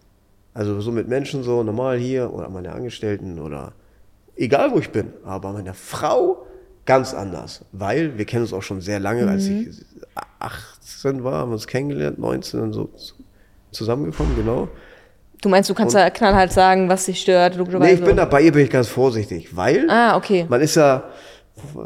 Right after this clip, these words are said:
Speaker 1: wo ich jünger war, sind wir zusammengekommen, erste große Liebe, so.
Speaker 2: Mit neunzehn, ne?
Speaker 1: Und genau.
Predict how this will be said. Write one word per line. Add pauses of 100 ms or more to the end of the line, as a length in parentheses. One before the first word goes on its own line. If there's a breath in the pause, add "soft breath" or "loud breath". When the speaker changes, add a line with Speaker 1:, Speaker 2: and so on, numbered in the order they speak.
(280)
Speaker 1:
wo
ich
jünger
war,
sind
wir
zusammengekommen,
erste
große
Liebe,
so.
Speaker 2:
Mit
neunzehn,
ne? (140)
Speaker 1:
Und
genau.